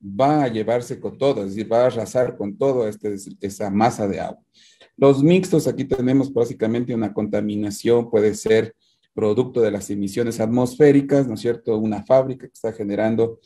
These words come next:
mucha contaminación como tal. Aquí también vemos las inundaciones, inundaciones fuertes, principalmente en nuestra,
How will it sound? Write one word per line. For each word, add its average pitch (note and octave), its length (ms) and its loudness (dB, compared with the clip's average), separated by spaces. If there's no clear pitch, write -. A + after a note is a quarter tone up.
mucha B2 260 -2
contaminación F#2+ 800 -4
como F#2 300 -8
tal. - 240 -14
Aquí C3 200 -4
también C#3+ 280 8
vemos D3 300 8
las A2+ 200 2
inundaciones, A2 800 2
inundaciones G#2+ 680 -4
fuertes, D3 340 2
principalmente A2+ 880 -4
en G#2 100 -6
nuestra, F#2+ 520 -6